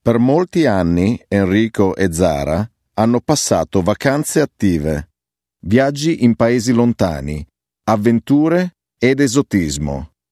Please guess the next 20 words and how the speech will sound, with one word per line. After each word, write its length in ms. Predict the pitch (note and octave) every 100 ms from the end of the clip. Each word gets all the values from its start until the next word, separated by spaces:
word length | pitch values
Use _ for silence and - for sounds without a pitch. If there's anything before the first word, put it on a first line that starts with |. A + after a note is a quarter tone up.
| _ _ _
Renato 500 | - C3 D3 F#3+ -
e 40 | C3+
Laura 560 | G2 D#2+ D#2 F2 G#2+
hanno 280 | - A#2+ C#3+
sempre 460 | D3 D3 G#2+ F#2 F#2
preferito 560 | G#2+ G2 A2+ G#2 -
cercare 760 | F2 A#2+ G2 - E2+ D2+ E2+ A2+ - _ _ _ -
dei 220 | G2 E3+
posti 640 | - A2+ F2 - F#2+ G2 A2+
isolati 540 | G2 B2 D3 F3 C3+
e 60 | A#2
tranquilli 760 | A#2+ B2 - F#2 D#2+ D#2+ D#2 - _
dove 460 | - F2+ C3+ A#2 G#2+
potersi 680 | - A2+ D#3+ F3 - D#3 B2
rilassare, 880 | A#2+ A#2+ B2 - F2 D#2 D#2 D2+ - _ _ _ -
lasciarsi 680 | G2+ A#2 - D3 D3 A#2+
trasportare 760 | - A2 - A2 - B2+ C3+ B2
dalle 240 | G2 G2
letture 480 | G2+ G2 - A#2+ B2+
preferite, 840 | - A2 G#2+ F#2+ C#2+ - D2 C#2+